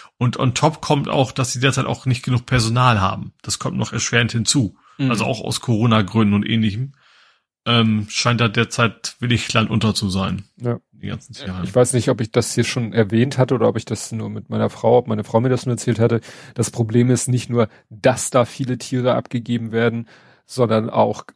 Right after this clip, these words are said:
Speaker 2: gerade was Hunde angeht, äh, Katastrophe, weil die Leute sich den Hund angeschafft haben, ohne sich viel Gedanken über Erziehung,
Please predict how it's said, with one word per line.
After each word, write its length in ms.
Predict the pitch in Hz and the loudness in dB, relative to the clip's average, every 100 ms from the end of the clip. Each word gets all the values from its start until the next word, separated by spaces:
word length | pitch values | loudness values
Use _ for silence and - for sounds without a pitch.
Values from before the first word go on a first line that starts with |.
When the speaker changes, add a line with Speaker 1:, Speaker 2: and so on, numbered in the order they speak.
| - | 0
Speaker 2:
gerade 280 | 120 113 107 | 2 4 2
was 200 | 104 - | -4 -2
Hunde 320 | 127 131 127 | 0 2 2
angeht, 640 | 117 120 113 117 117 - _ _ _ _ _ _ _ _ _ _ _ _ _ 175 | 0 -4 -2 0 0 -4 _ _ _ _ _ _ _ _ _ _ _ _ _ 2
äh, 240 | 156 131 110 120 - - 165 165 | 6 6 4 0 -2 -6 -6 -8
Katastrophe, 760 | - 131 120 - 131 - 98 92 - - | 2 2 2 0 -2 0 -6 -8 -18 -10
weil 380 | - 120 120 117 - - | 2 4 4 2 -4 -16
die 100 | 120 | -10
Leute 400 | 113 117 123 123 | 0 2 2 -2
sich 200 | 117 117 | -4 -4
den 280 | 120 113 107 | -2 -2 -2
Hund 180 | 127 - | -4 -2
angeschafft 600 | 120 127 131 131 - 113 | -2 -2 -2 -2 -2 2
haben, 420 | 117 117 120 - - | 2 2 -6 -10 -6
ohne 260 | 123 127 | -4 -2
sich 200 | 113 110 | -4 -8
viel 280 | - 123 120 | -6 -2 -2
Gedanken 540 | 92 110 117 - 131 | 0 0 0 -4 -10
über 800 | 117 120 123 120 117 120 120 117 - - - - - _ _ _ _ - | -6 2 4 6 4 2 0 -4 -10 -20 -20 -20 -20 _ _ _ _ 0
Erziehung, 800 | 120 - 135 135 127 123 120 | 0 -2 0 2 2 0 -6